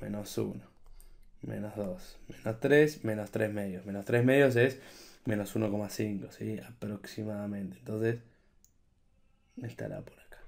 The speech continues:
¿sí? Vamos con el otro. Menos dos es menos uno. Bueno, estará por acá. Menos uno es menos un medio. Bueno, estará entre <laughs> ahí, ¿no? Cero es cero.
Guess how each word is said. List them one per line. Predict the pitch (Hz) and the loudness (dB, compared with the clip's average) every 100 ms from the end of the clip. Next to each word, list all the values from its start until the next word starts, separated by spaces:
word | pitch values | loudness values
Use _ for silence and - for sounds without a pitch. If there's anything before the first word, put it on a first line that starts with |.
| - - | -20 -14
¿sí? | - - - - - - - - - - - - - - - _ _ - - - - - | -8 -8 -8 -12 -12 -14 -14 -18 -20 -20 -20 -20 -20 -20 -20 _ _ -16 -14 -12 -14 -8
Vamos | 117 101 | -2 2
con | 117 | 8
el | 123 | 8
otro. | 101 101 | 8 2
Menos | 98 101 104 104 | 0 0 0 6
dos | 117 135 156 - | 8 10 8 2
es | 113 110 | 0 2
menos | 107 104 - | 0 0 2
uno. | 120 107 101 - - | 2 2 -4 -16 -20
Bueno, | - - - | -20 -20 -20
estará | - - 110 113 113 - | -12 -8 -4 0 -2 -4
por | - - | -14 -20
acá. | - - - - - - - - - - - - - - - - - - - - - - _ _ | -20 -20 -20 -20 -20 -20 -20 -12 -10 -10 -12 -12 -16 -16 -18 -20 -20 -20 -20 -20 -20 -20 _ _
Menos | 107 110 107 - | 0 4 2 6
uno | 131 143 | 8 8
es | 139 117 - - | 6 2 -10 -4
menos | 110 104 101 | 0 0 0
un | 107 113 | 2 6
medio. | 123 107 104 | 6 6 2
Bueno, | 107 104 | 0 -2
estará | 104 110 107 113 | -6 -8 -2 0
entre | 117 113 - | 0 -4 -6
<laughs> | - 117 - - - - - | -4 -4 -6 -6 -4 -2 -2
ahí, | - 107 117 101 | 6 10 10 8
¿no? | 117 143 139 - | 8 10 8 2
Cero | - 110 110 | 0 2 2
es | 113 | 8
cero. | 147 151 151 151 | 10 12 10 6